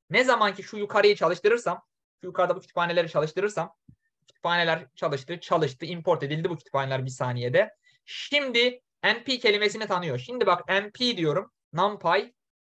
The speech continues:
nokta, nokta deyince bak bunu tanıdı. Aa ben numpy'yi anladım. NumPy'in şu, şu, şu, şu fonksiyonların hepsini kullanabilirsin sen.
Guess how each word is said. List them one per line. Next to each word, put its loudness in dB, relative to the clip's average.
nokta, 0
nokta 0
deyince 0
bak 2
bunu -4
tanıdı. -2
Aa -6
ben -4
numpy'yi 0
anladım. -4
NumPy'in 0
şu, -8
şu, -8
şu, -8
şu 0
fonksiyonların 0
hepsini -2
kullanabilirsin 2
sen. -8